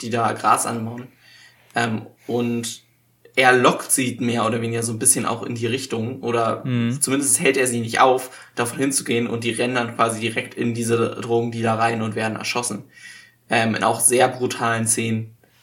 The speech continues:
Speaker 1: die einem auch, glaub ich, ein bisschen länger im Kopf bleiben. Und das ist schon, also, es ist wirklich einfach scheiß Menschen. Ähm, und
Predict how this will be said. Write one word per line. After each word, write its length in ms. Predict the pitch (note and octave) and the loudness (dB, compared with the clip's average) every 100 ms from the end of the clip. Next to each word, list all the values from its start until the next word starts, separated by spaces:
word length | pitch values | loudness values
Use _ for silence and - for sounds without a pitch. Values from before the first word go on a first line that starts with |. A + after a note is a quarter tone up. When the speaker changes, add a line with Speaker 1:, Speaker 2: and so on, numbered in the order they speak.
| _ - | _ -8
Speaker 1:
die 180 | A2+ - | -6 -4
einem 440 | A2+ A2+ A2+ A2+ - | -4 -6 -8 -10 -10
auch, 120 | A#2 | -4
glaub 140 | B2 | -2
ich, 60 | A#2+ | -2
ein 60 | A2+ | -2
bisschen 220 | - A#2+ | -2 -2
länger 220 | A#2 B2+ | -2 -2
im 100 | G#2+ | -4
Kopf 240 | A2 B2 - | -6 -10 -8
bleiben. 400 | G#2+ A2 A2+ A2+ - - - - - | -6 -6 -8 -12 -20 -20 -20 -10 0
Und 500 | B2 A#2 A2+ A2 - _ _ - - - _ _ _ _ _ _ _ _ | 2 2 0 -4 -8 _ _ -20 -20 -20 _ _ _ _ _ _ _ _
das 220 | C3+ C3+ E3 | 2 2 2
ist 140 | - | 0
schon, 380 | D#3+ C#3 C3 - | 2 2 0 -2
also, 520 | C3 C3 B2 A2 - _ _ _ _ _ _ - - | 0 2 0 -2 -12 _ _ _ _ _ _ -12 -4
es 200 | - - | -2 0
ist 120 | C#3 | 0
wirklich 280 | C#4+ - - | 0 0 0
einfach 220 | C3+ C3+ | 0 0
scheiß 300 | - B2 - | 2 2 2
Menschen. 420 | A#2+ A#2+ - - - _ _ - | -2 -4 -6 -10 -14 _ _ -6
Ähm, 320 | A#2+ A2+ A2+ | -2 -2 -4
und 320 | A#2+ A2+ | -4 -4